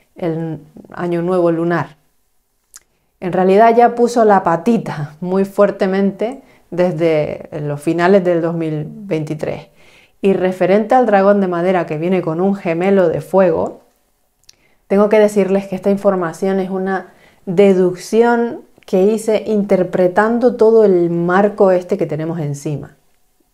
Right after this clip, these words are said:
No creo que sea algo que escuchen demasiado en otros lugares. Por eso quiero dejar claro que es mi interpretación de cómo se viene todo. Cada ciclo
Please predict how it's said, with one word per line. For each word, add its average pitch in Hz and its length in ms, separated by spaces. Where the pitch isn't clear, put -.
No 180 400
creo 208 340
que 170 140
sea 185 240
algo 190 240
que 180 80
escuchen 190 580
demasiado 180 800
en 170 120
otros 180 260
lugares. 156 480
Por 185 120
eso 202 200
quiero 214 180
dejar 202 360
claro 202 300
que 180 220
es 202 100
mi 202 680
interpretación 185 1160
de 160 680
cómo 202 240
se 202 140
viene 180 280
todo. 143 400
Cada 214 300
ciclo 190 600